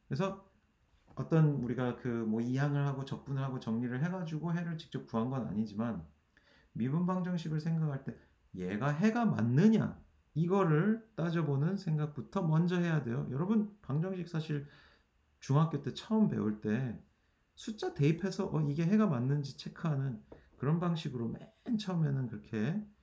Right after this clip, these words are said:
어, 접하게 되거든요. 여러분 뭐 시험 문제 같은 거 잘 풀이법 생각 안 날 때 마구마구 막 숫자 대입해가면서 답을 찍어낸 적도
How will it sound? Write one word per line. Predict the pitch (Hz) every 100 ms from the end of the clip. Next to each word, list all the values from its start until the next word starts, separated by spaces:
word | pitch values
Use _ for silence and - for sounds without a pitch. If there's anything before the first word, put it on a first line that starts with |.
| _ _ _ -
어, | 104 92
접하게 | 95 110 - 123
되거든요. | 107 101 117 107 117 208 - _ _ _ _ _ _ _ -
여러분 | 101 104 98
뭐 | 90 87
시험 | - 135 127
문제 | 113 107
같은 | 98 - 92
거 |
잘 | 85 107 -
풀이법 | 156 151 113
생각 | - 139 123
안 | 98
날 | 127 135
때 | 110
마구마구 | 107 110 131 117 107
막 | 104
숫자 | 104 - 120
대입해가면서 | - 104 104 120 110 104 104
답을 | - 92 95
찍어낸 | - 143 135 113 101
적도 | - 80 - 104